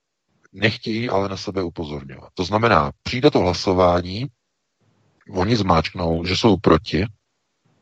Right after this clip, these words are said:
ale na sjetině mají pro. A teď jim je blbé to zpochybňovat a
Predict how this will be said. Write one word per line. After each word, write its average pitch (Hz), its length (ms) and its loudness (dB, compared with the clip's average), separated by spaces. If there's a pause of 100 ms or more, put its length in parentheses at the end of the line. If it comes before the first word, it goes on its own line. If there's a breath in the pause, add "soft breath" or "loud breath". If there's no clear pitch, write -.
(880 loud breath)
ale 92 240 6
na 95 100 6
sjetině 131 580 0
mají 117 340 2
pro. 92 260 0 (1800 loud breath)
A - 100 2
teď 113 260 0
jim 113 240 0
je 127 120 2
blbé 87 420 2
to 113 120 -4
zpochybňovat 92 720 -2
a 80 80 -2